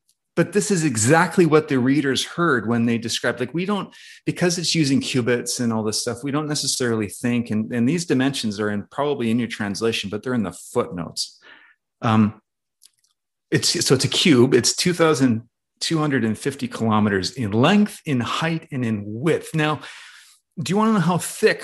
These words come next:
the walls are that are described here? 'Cause again, there are specific dimensions that are given. Do you wanna know how thick these walls are? A two hundred and sixteen feet thick.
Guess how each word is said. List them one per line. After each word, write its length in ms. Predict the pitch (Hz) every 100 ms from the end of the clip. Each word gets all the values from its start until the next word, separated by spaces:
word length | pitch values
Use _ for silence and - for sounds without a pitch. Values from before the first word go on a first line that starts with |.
| -
the 120 | 131
walls 380 | 113 107 90 90
are 300 | 78 71 - _ _ _ _ _ _ _ _
that 120 | 131
are 100 | 110 104
described 400 | - 113 90 85
here? 120 | -
'Cause 160 | - 160
again, 340 | 190 233 123
there 120 | 117
are 60 | 151
specific 580 | 165 196 185 139 143 139
dimensions 760 | 165 156 170 - 135 - - -
that 100 | 117
are 120 | 113 120
given. 200 | 98 92
Do 80 |
you 60 | 123
wanna 140 | 160 202
know 120 | 160
how 20 |
thick 540 | - - - 117 - _
these 200 | - 104
walls 320 | 107 90 85
are? 260 | - 73 - _ _ _ _ _ _ _ _ _ _ _ _ _ _ _ _ _ _ _ _ _ _ - - _ _ _ _ _ _ _ _ _ 165
A 40 |
two 200 | - 226
hundred 220 | 208 190
and 80 | 135
sixteen 540 | 117 - - - 127
feet 420 | 117 - 113 - -
thick. 500 | - 90 - -